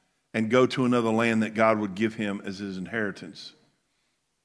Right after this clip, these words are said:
He went without knowing where he was going. And even when he reached the land God promised him,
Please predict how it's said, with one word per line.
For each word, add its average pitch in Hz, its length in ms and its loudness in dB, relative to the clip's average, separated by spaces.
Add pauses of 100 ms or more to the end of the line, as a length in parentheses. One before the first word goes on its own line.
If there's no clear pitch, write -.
(420)
He 131 80 0
went 175 240 2
without 120 240 2
knowing 123 300 2
where 123 120 4
he 120 60 2
was 110 140 -2
going. 123 400 -2 (760)
And 147 280 2
even 240 340 6
when 220 100 6
he 175 100 6
reached 180 420 4
the 156 80 2
land 123 280 4
God 117 280 6
promised 214 440 -2
him, 113 280 -2